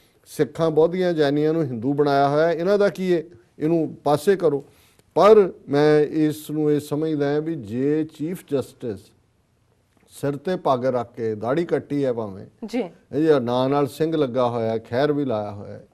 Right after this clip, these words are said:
Speaker 1: ਇਹ ਕਹਿੰਦਾ ਕਿ ਮੈਂ ਹਿੰਦੂ ਹਾਂ। ਹੁਣ ਕੱਲ੍ਹ ਨੂੰ ਜਦੋਂ ਇਹ ਬੈਂਚ ਤੇ ਬੈਠਾ ਹੋਏਗਾ, ਇਹ ਪਟੀਸ਼ਨ ਉਹਦੇ ਕੋਲ ਲੱਗੇਗੀ ਕਿ ਜੀ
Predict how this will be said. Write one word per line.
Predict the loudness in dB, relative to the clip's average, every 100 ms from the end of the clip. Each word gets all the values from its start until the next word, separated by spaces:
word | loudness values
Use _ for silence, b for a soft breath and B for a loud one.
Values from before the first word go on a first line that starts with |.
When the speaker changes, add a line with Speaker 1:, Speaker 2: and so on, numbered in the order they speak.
| 0
Speaker 1:
ਇਹ | 2 2
ਕਹਿੰਦਾ | -2 -2 0 -2
ਕਿ | -2
ਮੈਂ | -2 -2
ਹਿੰਦੂ | -2 -2 -2 0 0
ਹਾਂ। | -2 -10 b b b b -4
ਹੁਣ | -4
ਕੱਲ੍ਹ | 0 0 2 2
ਨੂੰ | 2
ਜਦੋਂ | 2 0 2
ਇਹ | 2
ਬੈਂਚ | 2 0 -2
ਤੇ | -6 2
ਬੈਠਾ | 2 2 2
ਹੋਏਗਾ, | 2 4 2 2 0 2
ਇਹ | 0
ਪਟੀਸ਼ਨ | -2 -4 -6 -6 -4
ਉਹਦੇ | -4 -4
ਕੋਲ | -2 2 4 2 -2 b b b -12
ਲੱਗੇਗੀ | -2 0 4 2 2 -4
ਕਿ | -6 0 0
ਜੀ | 2 -2